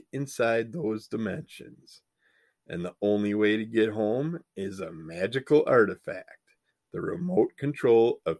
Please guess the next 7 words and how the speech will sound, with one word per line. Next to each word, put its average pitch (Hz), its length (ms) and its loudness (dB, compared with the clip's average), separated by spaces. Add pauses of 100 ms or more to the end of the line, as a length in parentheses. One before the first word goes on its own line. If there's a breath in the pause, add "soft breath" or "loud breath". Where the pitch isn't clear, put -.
Federico 101 920 -2
Fellini. 127 580 -2 (1000 soft breath)
But - 160 -6
she 87 280 -4
hasn't 120 520 0
figured 127 320 2
out 104 240 6